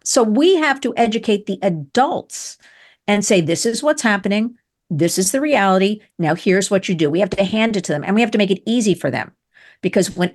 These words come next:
anything, this is a subject that is dark and ugly. There is a war on for our children. Again, we could go back and talk about the history of China and all that, you know, Marxism.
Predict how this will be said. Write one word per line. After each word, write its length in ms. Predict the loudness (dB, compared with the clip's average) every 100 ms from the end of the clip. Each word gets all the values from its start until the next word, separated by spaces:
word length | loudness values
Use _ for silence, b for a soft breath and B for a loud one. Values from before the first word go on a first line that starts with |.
| 0
anything, 520 | 0 2 2 2 4
this 200 | 2 2
is 200 | 0 2
a 80 | 2
subject 480 | 2 2 2 -2 0
that 120 | -2
is 160 | -2 -4
dark 380 | 0 0 0
and 140 | -6 -4 -2
ugly. 400 | 0 0 -2 -2
There 200 | -4 0
is 180 | -2 0 0
a 80 |
war 480 | 0 2 4 4 2
on 220 | 0 0
for 220 | 0 -2 0
our 120 | 0
children. 560 | 0 -2 -2 -8 -12 -20 b b b -2
Again, 500 | 0 2 2 2 -4 _ -4
we 80 |
could 140 | -2 2
go 100 | 2
back 260 | 2 0
and 100 | -2
talk 220 | 0 2 2
about 160 | 0
the 40 | 0
history 400 | 0 -2 0 0
of 140 | 0
China 420 | -4 -2 0 0
and 240 | 0 0 2
all 220 | 4 4
that, 400 | 2 2 -2 -4
you 80 | -4
know, 80 | -2
Marxism. 760 | -2 -4 -2 0 2 2